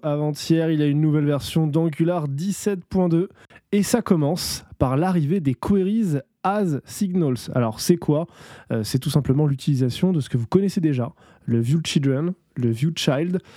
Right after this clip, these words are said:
et le content children, mais, euh, directement avec des signals et, encore une fois, sans annotation.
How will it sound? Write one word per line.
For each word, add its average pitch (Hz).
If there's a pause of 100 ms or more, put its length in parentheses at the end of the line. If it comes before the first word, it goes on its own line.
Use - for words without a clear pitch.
(300)
et 139
le 127
content 208
children, 156
mais, 156
euh, 135
directement 180
avec 147
des 147
signals 156 (160)
et, 151
encore 131
une 110
fois, 147 (280)
sans 202
annotation. 180